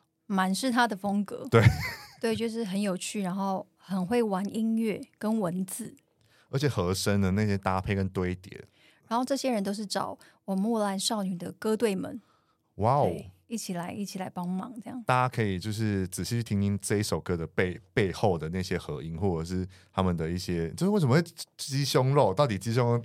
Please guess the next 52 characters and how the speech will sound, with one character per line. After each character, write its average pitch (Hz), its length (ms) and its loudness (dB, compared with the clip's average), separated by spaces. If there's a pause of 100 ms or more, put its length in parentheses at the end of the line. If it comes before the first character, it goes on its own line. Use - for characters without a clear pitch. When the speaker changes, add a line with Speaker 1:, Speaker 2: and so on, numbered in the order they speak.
Speaker 2:
怎 98 140 0
么 90 100 2
元 92 220 2
素 107 220 2
组 90 260 -6
成 80 260 -4
来 73 220 -6
的， 76 160 -12
这 208 100 0
首 196 60 4
歌。 277 80 2
Speaker 1:
因 294 40 2
为 - 80 2
大 320 120 0
家 320 100 2
减 214 220 -2
肥 208 140 -4
就 202 40 -6
是 226 120 -4
要 220 60 2
吃 208 200 -6
鸡 214 160 -6
胸 202 220 -4
肉 208 160 -2
啊， 190 80 -2
健 233 200 0
身 208 220 0
的 190 80 0
人 160 80 -2
要 170 100 -2
吃 180 180 0
鸡 175 140 -4
胸 175 300 -2
肉 180 140 -6
啊。 - 100 -8 (260)
Speaker 2:
对， 110 220 6
但 196 120 2
是 202 260 4
就 - 0 -
觉 110 180 2
得， 156 100 0
嗯， 247 160 0
怎 - 140 2
么 110 60 4
会 180 60 8
有 151 60 6
这 151 60 4
个 120 80 6
想 85 340 -2
法， - 300 -2
突 92 220 -2
然？ 85 180 -6